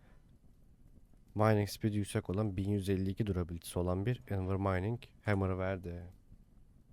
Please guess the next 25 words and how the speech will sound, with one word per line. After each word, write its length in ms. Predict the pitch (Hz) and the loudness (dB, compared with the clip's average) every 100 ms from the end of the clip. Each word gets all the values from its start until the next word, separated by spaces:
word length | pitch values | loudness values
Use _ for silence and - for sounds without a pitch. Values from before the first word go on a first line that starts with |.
| - - - - - - - - - - - - - - - - | -20 -20 -20 -20 -20 -20 -20 -20 -20 -20 -20 -20 -20 -20 -20 -10
Şimdi 260 | - 160 147 | 0 6 10
daha 180 | 170 | 10
sonrasında 460 | 165 156 139 131 170 | 10 8 6 6 2
Steam 380 | - - 180 175 | 0 2 4 6
Oven'a 480 | 139 147 143 143 131 - - - | 8 8 10 8 6 2 -14 2
artık 440 | 101 - - - | 2 2 -6 -2
bir 120 | 92 78 - - - - - - | -2 -2 -8 -20 -20 -20 -20 -8
geçiş 360 | - 98 117 - | -2 0 0 0
yapabiliriz. 680 | 117 117 107 104 107 - - | 0 0 2 2 2 0 -4
Eğer 200 | 92 90 | 0 0
çok 260 | - 95 92 | 0 -2 0
zor 240 | 85 76 | -2 0
değilse 500 | 92 85 - 101 107 - - - - - - | 0 0 -2 -2 -2 -8 -20 -20 -20 -20 -16
Steam 340 | - - 98 | -8 0 2
Machine 400 | 98 95 - 107 | 2 0 -2 -6
Casing 420 | - 92 - 87 80 | -2 -4 -2 -6 -6
için 220 | - 113 | -2 0
bize 220 | 110 95 | 0 6
bol 180 | 110 95 | 6 8
bol 120 | 85 | 6
aslında 440 | 82 - - 110 | 2 0 -2 0
demek 300 | 104 87 82 | 2 0 -2
ki 120 | 123 98 | -2 0
bronz 340 | 92 92 82 | 2 2 0
lazım. 340 | 71 82 117 | -4 -4 -4